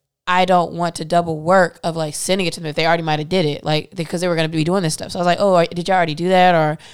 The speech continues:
or what should I lead them to?" And then it's just like, "Oh, well, I don't, I don't work for you. Da, da, we, da, da, da, da, da." And, like, they're doing all this stuff. And,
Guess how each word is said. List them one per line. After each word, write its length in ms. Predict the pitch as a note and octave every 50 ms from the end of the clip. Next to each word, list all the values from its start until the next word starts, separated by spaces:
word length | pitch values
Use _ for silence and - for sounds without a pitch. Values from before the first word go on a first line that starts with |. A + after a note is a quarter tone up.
| - - -
or 160 | E3 E3 D#3
what 180 | D#3 F3+ F#3
should 160 | F3 - F#3 D#3+
I 120 | D#3 D#3
lead 180 | D#3+ F3 G3 -
them 160 | D#3+ D#3+ D3
to?" 260 | - - D#3 D3 D3+ - _ - - - - - - - _ _ _ _ _ -
And 180 | G#3 G#3 G#3+ A3
then 200 | A3+ A3+ A3 G#3+
it's 180 | G#3 G3+ -
just 140 | - G#3+ -
like, 280 | G#3 F#3+ F3 F3 E3+ - _ _ _ _ _ _ _ _
"Oh, 260 | - F#3 G#3+ G#3+ G#3
well, 240 | G#3 G3+ G3 G3 G3+ -
I 120 | - G3+
don't, 100 | A3 G#3+ - _ _ - - -
I 80 | - G#3+
don't 120 | B3+ A#3+
work 160 | A#3+ B3 A#3+
for 80 | - B3
you. 240 | A#3 A#3 A#3+ A#3+ A3+
Da, 100 | A#3 A3+
da, 120 | A#3+ A#3
we, 140 | A3+ A#3+ B3+
da, 100 | A#3+ A#3
da, 120 | A3+ A#3+
da, 120 | A#3 A#3+ A3+
da, 140 | A#3 A#3
da." 160 | A3+ A#3+ A#3 A#3
And, 160 | - - G3
like, 160 | G#3 G3+ F#3+
they're 120 | G3+ G#3 G3+
doing 220 | F#3+ G#3+ G#3+ G3+
all 300 | F#3 F3+ F3 F3+ G3+ G3+
this 180 | F#3+ F#3 F3 -
stuff. 320 | - - G3 G3 F#3 -
And, 220 | F#3+ F3+ F3 F3+